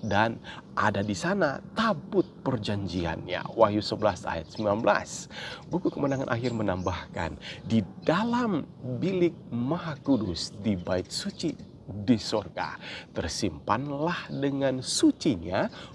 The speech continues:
hukum ilahi itu. Hukum yang diucapkan Allah sendiri di tengah-tengah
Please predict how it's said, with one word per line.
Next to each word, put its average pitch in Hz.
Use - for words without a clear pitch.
hukum 190
ilahi 135
itu. 117
Hukum 107
yang 92
diucapkan -
Allah 117
sendiri 95
di 95
tengah-tengah 120